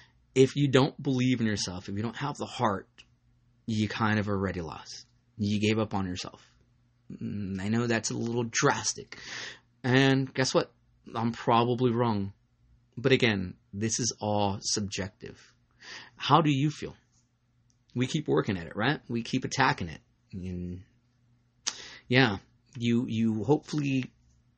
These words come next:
share your knowledge with others, and in turn, you keep learning and hopefully refine your own skills as well. All right, that's all I got. Uh, that was an interesting one, guys. Uh, I've been sitting on that one for a while, so I'm glad I finally got to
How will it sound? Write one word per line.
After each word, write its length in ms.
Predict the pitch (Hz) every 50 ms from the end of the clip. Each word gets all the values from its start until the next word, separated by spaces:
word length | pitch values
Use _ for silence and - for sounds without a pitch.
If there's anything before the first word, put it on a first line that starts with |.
| _ _ _ _ _ _ _ _ _ _ _ _ _ _ _ _ _ -
share 400 | - - - - 151 143 139 147
your 160 | 156 160 151
knowledge 440 | 135 117 104 104 104 107 101 - 120
with 120 | 113 -
others, 320 | 107 95 92 95 98 95
and 140 | 117 107 110
in 80 | 110 107
turn, 520 | - - - 120 117 113 113 113 110 110
you 140 | 107 107 107
keep 300 | - - - 123 117 - - -
learning 640 | - 107 110 113 113 113 110 110 110 107 110 113 - _ _
and 420 | - 104 104 104 104 104 104 101 98
hopefully 520 | - - 143 139 139 - - - 131 127
refine 640 | 120 117 120 113 - - 120 104 104 104 101 95 87 - - - - - -
your 300 | 131 113 120 120 113 110
own 220 | 107 107 107 104
skills 540 | 98 - - 101 90 85 85 85 - - - - _ _ _ _
as 320 | 101 98 92 92 92 - 90
well. 240 | - - - - - _ _ _ _ _ _ _ _ _ _ _ _ _ - _ _ _ _ _ - - - - - - -
All 80 | 123
right, 120 | 143 175 - -
that's 140 | 98 120 -
all 100 | 151 143
I 60 | 156
got. 240 | 156 170 147 110 - _ _ _ - -
Uh, 460 | 113 120 123 123 127 131 131 131 135 - - _ _
that 140 | - 127 165
was 140 | 190 175 160 165
an 60 | 170
interesting 380 | 170 165 - 143 - - 107
one, 120 | 101 98 98
guys. 320 | 104 110 131 135 - - -
Uh, 300 | 117 123 131 131 131 131
I've 220 | 131 131 - _
been 280 | - 135 135 135 131 127
sitting 280 | - - - 165 147 139
on 80 | 135
that 120 | 131 131 135
one 100 | 127 127
for 160 | - 135 127
a 60 | 120
while, 200 | 117 110 113 107
so 100 | - -
I'm 60 | 101 104
glad 180 | 110 107 104
I 40 | 104
finally 280 | 101 - 101 101 101 107
got 160 | 98 - -
to 220 | - 101 87 101